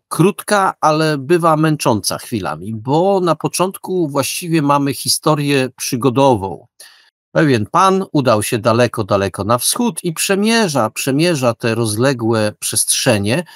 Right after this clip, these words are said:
i tak się dowiadujemy, jak on je przemierza i tu sobie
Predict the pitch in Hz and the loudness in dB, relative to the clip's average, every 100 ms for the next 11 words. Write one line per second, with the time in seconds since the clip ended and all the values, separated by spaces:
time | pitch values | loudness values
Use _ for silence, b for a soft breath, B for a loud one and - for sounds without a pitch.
0 | B B _ _ 196 202 - 226 214 226 | B B _ _ -4 -4 -2 -2 -2 0
1 | 220 254 262 240 202 131 120 110 104 - | 2 4 4 4 2 2 0 -2 -2 -2
2 | 135 147 202 208 175 117 101 80 78 - | 0 2 2 0 0 0 0 -4 -8 -12
3 | _ - 175 175 - 160 156 | _ -2 0 -2 -4 -2 -2